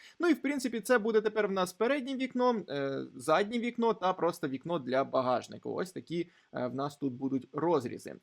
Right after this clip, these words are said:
Окей, наступне, що я, напевне, ще пропоную зробити, це зробити, можливо, е, один додатковий тут розріз, все ж таки, для вікон ми його додатковий такий зробимо. Ми, наприклад, десь ось тут натискаємо перший раз, далі проводимо тут, е, лінію,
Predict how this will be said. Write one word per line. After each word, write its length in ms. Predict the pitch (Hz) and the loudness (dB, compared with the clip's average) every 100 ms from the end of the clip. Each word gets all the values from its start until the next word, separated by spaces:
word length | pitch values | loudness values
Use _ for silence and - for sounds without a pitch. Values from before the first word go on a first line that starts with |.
| - - - | -20 -20 -4
Окей, 360 | 247 277 196 131 | 0 2 2 2
наступне, 520 | 156 208 - 330 262 240 | 0 -2 2 0 0 0
що 140 | 233 | 2
я, 60 | 233 | 2
напевне, 480 | 214 220 220 196 | 2 4 4 2
ще 360 | 185 - 202 214 | -2 -4 4 6
пропоную 480 | 185 160 170 165 151 | 6 2 2 2 0
зробити, 580 | 180 190 339 233 147 135 | 0 2 2 2 2 0
це 180 | - 254 | 2 4
зробити, 540 | 226 220 233 220 175 - | 4 2 4 4 4 2
можливо, 580 | 180 180 220 208 175 - - | -2 2 6 6 6 2 -10
е, 240 | 156 156 | -4 -2
один 320 | - 175 226 | 0 0 0
додатковий 520 | 196 180 175 208 180 175 | 0 0 2 4 4 4
тут 180 | 180 | 2
розріз, 540 | 214 302 240 165 - - _ | 2 2 4 2 0 -8 _
все 200 | - 151 | -2 -2
ж 100 | - | -2
таки, 320 | 139 143 131 - | -4 -4 -4 -4
для 220 | 139 165 | -2 0
вікон 340 | 175 143 127 | 0 0 -2
ми 80 | 127 | -4
його 180 | 127 131 | -4 0
додатковий 520 | 131 123 - 139 123 | 0 -2 -2 -2 0
такий 220 | 127 139 | -4 -6
зробимо. 440 | 135 143 123 117 - - - - | -2 -2 -2 -6 -10 -18 -8 -4
Ми, 120 | 294 | 0
наприклад, 420 | 269 247 233 208 | 2 4 4 6
десь 180 | 214 - | 4 4
ось 180 | 208 202 | 2 2
тут 180 | 220 180 | -2 0
натискаємо 580 | 175 160 - 170 160 | -2 -4 0 2 2
перший 420 | 160 254 269 - 262 | 2 2 2 2 4
раз, 240 | 262 247 | 4 2
далі 340 | 165 165 156 | 0 2 2
проводимо 540 | 151 156 151 143 143 143 | 2 2 2 2 0 -2
тут, 360 | 156 135 - | 0 -2 -2
е, 320 | 135 131 131 135 | -2 0 0 0
лінію, 500 | 226 269 269 247 | -2 0 2 0